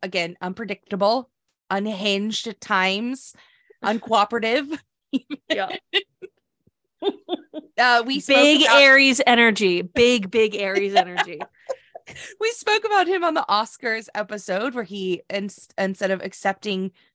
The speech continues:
Speaker 1: his Best Actor, Best Actor Academy Award, he sent in Sacheen Littlefeather. <laughs> But, um, we have a story talking about one of his, one of my favorite performances by him of all time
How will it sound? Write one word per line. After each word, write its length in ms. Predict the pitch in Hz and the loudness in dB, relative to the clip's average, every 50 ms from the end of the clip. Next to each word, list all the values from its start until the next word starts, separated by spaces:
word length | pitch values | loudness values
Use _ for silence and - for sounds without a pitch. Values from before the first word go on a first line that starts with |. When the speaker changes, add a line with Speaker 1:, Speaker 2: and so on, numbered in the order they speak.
| _ _ | _ _
Speaker 1:
his 260 | _ - 226 214 180 - _ | _ -6 -6 -4 -6 -8 _
Best 320 | 185 175 196 185 180 - - | -4 -2 -2 -2 -2 -6 -6
Actor, 480 | - 175 175 _ _ - 180 170 170 _ _ | -4 -4 -4 _ _ -6 -6 -6 -6 _ _
Best 320 | - 196 220 220 233 - - - | -10 -6 -4 -4 -4 -6 -8 -4
Actor 420 | - 190 196 _ _ - 190 170 - | -2 -4 -4 _ _ -6 -6 -4 -4
Academy 400 | 185 185 - 202 175 170 180 185 | -6 -8 -4 -4 -4 -2 -2 -6
Award, 440 | 170 165 170 170 180 170 180 202 202 _ _ _ _ _ _ _ _ _ | -8 -8 -8 -8 -6 -6 -6 -6 -8 _ _ _ _ _ _ _ _ _
he 80 | 208 | -12
sent 260 | 196 - - 202 190 - - | -12 -6 -6 -6 -6 -6 -8
in 220 | 180 175 170 180 | -8 -8 -8 -8
Sacheen 440 | - - 185 - - 185 160 160 160 | -10 -12 -12 -12 -10 -10 -10 -10 -12
Littlefeather. 600 | 147 143 160 156 _ 165 160 160 180 214 311 370 _ | -12 -12 -14 -12 _ -12 -10 -6 -6 -6 -6 -8 _
<laughs> 60 | _ _ | _ _
But, 600 | 247 254 - - _ 294 - _ - 277 233 - - - - - - | -4 -4 -4 -4 _ -6 -4 _ 0 0 0 0 -8 -20 -20 -18 -4
um, 320 | - 208 220 214 202 202 196 - | 0 2 2 4 2 0 -4 -8
we 480 | - 220 233 233 226 226 226 233 233 - _ | -10 -12 -10 -8 -6 -4 -4 -4 -4 -6 _
have 300 | - 185 202 196 196 190 | -6 -2 0 0 0 0
a 80 | - 208 | -4 -8
story 600 | - - - 196 185 170 165 170 175 190 135 - _ _ - 196 | -8 -6 -6 -4 -4 -2 -2 -2 -4 -4 -8 -10 _ _ -8 0
talking 400 | 254 202 185 - - 202 196 185 | 0 0 0 0 -4 -6 -4 0
about 340 | 180 170 170 175 180 185 - _ | 0 0 0 0 -2 -6 -10 _
one 260 | - 202 202 202 240 | -6 -4 -2 -2 -2
of 60 | 240 | -2
his, 280 | 208 226 208 185 - - _ _ _ _ _ | -2 -4 -4 -4 -10 -18 _ _ _ _ _
one 120 | 220 240 | -2 0
of 60 | 262 | 2
my 140 | 254 233 247 | 2 2 0
favorite 320 | 254 - 240 214 190 180 _ | 0 -4 -4 -4 -4 -6 _
performances 580 | - 190 - - 185 165 165 165 - 170 160 _ | -10 -16 -8 -8 -8 -6 -6 -8 -10 -12 -10 _
by 100 | 170 165 | -6 -4
him 240 | 175 156 156 165 - _ - | -4 -6 -6 -8 -14 _ -6
of 80 | 190 | -4
all 120 | 185 175 190 | -4 -4 -4
time 380 | - - 175 156 165 185 220 | -4 -4 -4 -4 -4 -4 -6